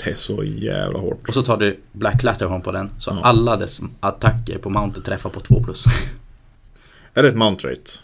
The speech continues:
Speaker 2: Ja, Black
Speaker 1: Ja.
Speaker 2: Clatterhorn
Speaker 1: Ja.
Speaker 2: och artefakten Brand of Svärd.
Speaker 1: Ja, det är, det är en jobbig Stonehorn.
Speaker 2: Mm.
Speaker 1: <laughs> Så att det,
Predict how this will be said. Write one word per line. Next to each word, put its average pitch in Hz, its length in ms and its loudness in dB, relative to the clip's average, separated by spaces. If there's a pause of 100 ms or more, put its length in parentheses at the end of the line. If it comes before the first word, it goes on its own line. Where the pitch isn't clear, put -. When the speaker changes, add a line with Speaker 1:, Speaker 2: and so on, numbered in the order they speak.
Speaker 2:
Ja, 104 320 -2
Black - 140 0
Speaker 1:
Ja. - 40 -4
Speaker 2:
Clatterhorn 98 400 -2 (100)
Speaker 1:
Ja. - 60 -10
Speaker 2:
och - 280 0
artefakten 98 440 -2
Brand 101 180 -2
of - 80 -8
Svärd. 107 280 -6 (720)
Speaker 1:
Ja, - 60 -8
det 190 200 4
är, 196 60 2
det 180 240 -6
är 214 60 -6
en 185 60 -6
jobbig 180 220 -2
Stonehorn. 160 320 -6
Speaker 2:
Mm. 120 320 -10 (240)
Speaker 1:
<laughs> - 240 -2
Så - 180 -4
att 117 180 -4
det, - 180 -2